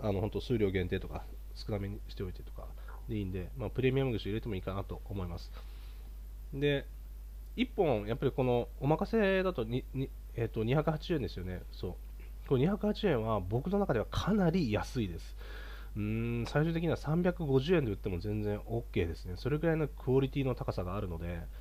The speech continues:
そう。えー、なので値上げをしても全然オッケーです。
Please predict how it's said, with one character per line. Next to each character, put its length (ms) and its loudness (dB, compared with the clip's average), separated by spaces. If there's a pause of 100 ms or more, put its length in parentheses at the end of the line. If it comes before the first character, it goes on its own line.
(440)
そ 80 -8
う。 40 -6 (540)
え 260 -6
ー、 20 -6
な 80 0
の 80 2
で 140 2
値 100 6
上 140 6
げ 60 2
を 80 4
し 40 -4
て 80 2
も 140 2
全 220 2
然 180 2 (180)
オ 80 2
ッ 40 -4
ケ 180 4
ー 20 6
で 80 2
す。 140 -10